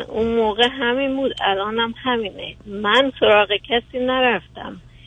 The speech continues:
من تو این مدتی که الان چهل و سه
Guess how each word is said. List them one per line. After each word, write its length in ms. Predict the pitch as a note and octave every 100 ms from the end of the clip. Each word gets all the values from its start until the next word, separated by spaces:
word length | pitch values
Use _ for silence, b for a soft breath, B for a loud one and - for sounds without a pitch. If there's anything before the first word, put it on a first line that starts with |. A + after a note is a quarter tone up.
| b - - - - - -
من 560 | G#3 G#3+ A#3+ C4 B3+ G#3+ - -
تو 60 | -
این 340 | - A3+ A#3+
مدتی 680 | A3 G#3 G3+ G3+ G#3 G3+ -
که 140 | E3+ -
الان 680 | - F#3+ - G3 G3 G3 F#3 - -
چهل 280 | F#3+ F3+
و 400 | F#3+ F#3+ G3 - - -
سه 140 | G3+